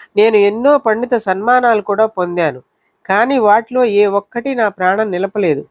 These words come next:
కారణం, నాకు ఆత్మీయత కరువవ్వడమే. ఈ కుర్రకుంక దాన్ని అందించి నన్ను మామూలు మనిషిని చేశాడు.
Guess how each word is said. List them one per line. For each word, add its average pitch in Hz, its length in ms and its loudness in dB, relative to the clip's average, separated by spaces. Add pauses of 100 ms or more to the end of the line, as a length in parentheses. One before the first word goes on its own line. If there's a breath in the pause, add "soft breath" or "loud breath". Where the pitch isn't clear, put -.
(120)
కారణం, 196 420 2 (460 soft breath)
నాకు 170 300 0
ఆత్మీయత 196 520 0
కరువవ్వడమే. 180 920 0 (420)
ఈ 240 120 2
కుర్రకుంక 269 540 0
దాన్ని 196 320 0
అందించి 214 720 -2 (340 soft breath)
నన్ను 220 200 2
మామూలు 254 440 2
మనిషిని 226 460 -4
చేశాడు. 151 440 -2